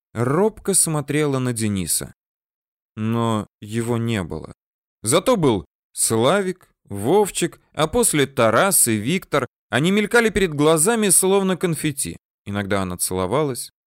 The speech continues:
иногда просто вздыхала или гуляла с ними по парку.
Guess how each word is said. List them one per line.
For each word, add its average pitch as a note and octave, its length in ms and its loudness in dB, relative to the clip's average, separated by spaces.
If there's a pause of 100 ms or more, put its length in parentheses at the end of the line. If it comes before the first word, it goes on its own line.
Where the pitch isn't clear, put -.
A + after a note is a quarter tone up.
(200)
иногда E3 300 2
просто G#3+ 300 2
вздыхала D#3 640 2
или C3 200 2
гуляла C3 480 2
с - 120 -2
ними C#3+ 240 0
по C3+ 180 0
парку. - 500 -4